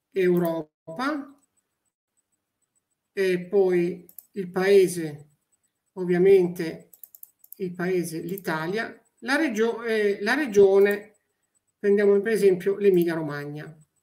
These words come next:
visto che siamo in questa zona qui. Allora,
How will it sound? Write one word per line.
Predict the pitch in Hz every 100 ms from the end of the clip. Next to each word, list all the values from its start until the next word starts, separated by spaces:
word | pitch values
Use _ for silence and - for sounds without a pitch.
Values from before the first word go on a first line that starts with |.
| _
visto | 175 190 185
che | 175 180 180 _ _ _ _ _ - _ _
siamo | - 180 180
in |
questa | 175 156 160
zona | 160 151 147
qui. | - - _
Allora, | 247 190 160 -